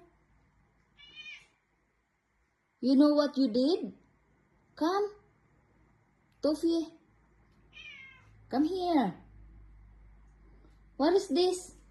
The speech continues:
Huh? What's happening here? Oi. Bigao, no? What happening? Look! Look at there.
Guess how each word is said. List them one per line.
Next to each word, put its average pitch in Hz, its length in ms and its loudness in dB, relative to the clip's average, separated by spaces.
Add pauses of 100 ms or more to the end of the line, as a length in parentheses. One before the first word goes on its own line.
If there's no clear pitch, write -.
(400)
Huh? 349 240 2 (1040)
What's 277 320 -6
happening 349 640 -4
here? 320 240 -4 (920)
Oi. 285 320 0 (1900)
Bigao, 220 480 -6
no? 233 100 4 (1700)
What 277 280 -2 (300)
happening? 254 680 0 (1500)
Look! 285 420 0 (1500)
Look 311 220 2
at 294 160 -4
there. 214 240 2